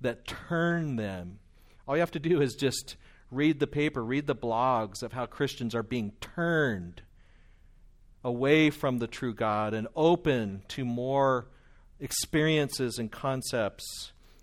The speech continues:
beyond Yahweh. A small leak can sink a ship.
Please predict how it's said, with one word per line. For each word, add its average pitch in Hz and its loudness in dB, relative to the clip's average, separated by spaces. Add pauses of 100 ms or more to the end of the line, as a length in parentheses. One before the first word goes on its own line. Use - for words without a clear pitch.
(140)
beyond 123 0
Yahweh. 120 2
A 113 -2
small 151 6
leak 135 0
can 113 -4
sink 139 -4
a 113 -10
ship. - -8